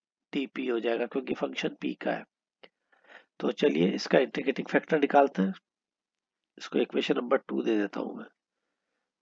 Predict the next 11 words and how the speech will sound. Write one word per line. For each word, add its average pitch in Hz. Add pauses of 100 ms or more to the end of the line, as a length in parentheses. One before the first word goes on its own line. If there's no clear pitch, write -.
this -
is 147
equation -
number - (3250)
टू, 110 (800)
है -
ना? - (1300)
तो - (300)
इक्वेशन 170
नंबर 151
दो 139